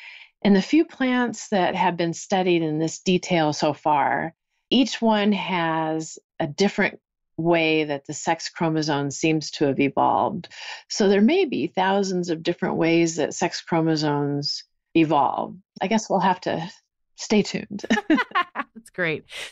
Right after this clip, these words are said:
Speaker 2: So what can we learn if, you know, we learn the strawberry sex story?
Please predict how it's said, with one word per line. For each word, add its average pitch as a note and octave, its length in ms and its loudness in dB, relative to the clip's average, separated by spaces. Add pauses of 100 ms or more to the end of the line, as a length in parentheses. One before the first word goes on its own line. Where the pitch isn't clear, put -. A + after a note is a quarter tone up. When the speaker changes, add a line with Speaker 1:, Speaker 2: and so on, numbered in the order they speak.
(120)
Speaker 2:
So G#3+ 140 0
what B3 240 2
can E4 140 -2
we C#4+ 140 2
learn F3+ 880 0
if, F3 160 -2
you E3+ 80 2
know, D#3+ 80 2
we E3 160 0
learn D#3+ 260 2
the D#3+ 80 2
strawberry D3 960 -2
sex D3 380 -6
story? G#3+ 480 0